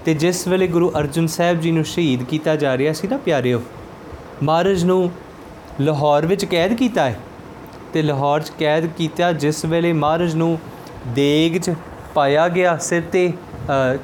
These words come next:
ਤੱਤੀ ਤਵੀ 'ਤੇ ਬਿਠਾ ਕੇ ਮਹਾਰਾਜ ਉੱਪਰ ਤਪਦੀ ਰੇਤ ਪਾਈ ਗਈ। ਤੇ ਅਗਲੇ ਦਿਨ ਜਿਸ ਦਿਨ ਸ਼ਹਾਦਤ ਹੋਈ, ਉਸ ਤੋਂ ਇੱਕ ਰਾਤ ਪਹਿਲਾਂ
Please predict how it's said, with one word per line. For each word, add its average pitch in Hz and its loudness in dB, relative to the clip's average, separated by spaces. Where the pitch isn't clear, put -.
ਤੱਤੀ 160 -2
ਤਵੀ 170 0
'ਤੇ 185 0
ਬਿਠਾ 165 0
ਕੇ 160 0
ਮਹਾਰਾਜ 156 2
ਉੱਪਰ 160 0
ਤਪਦੀ 170 0
ਰੇਤ 135 0
ਪਾਈ 180 0
ਗਈ। 175 2
ਤੇ 180 0
ਅਗਲੇ 160 2
ਦਿਨ 180 0
ਜਿਸ 156 0
ਦਿਨ 165 0
ਸ਼ਹਾਦਤ 156 0
ਹੋਈ, 190 2
ਉਸ 190 2
ਤੋਂ 185 2
ਇੱਕ 202 0
ਰਾਤ 147 2
ਪਹਿਲਾਂ 160 0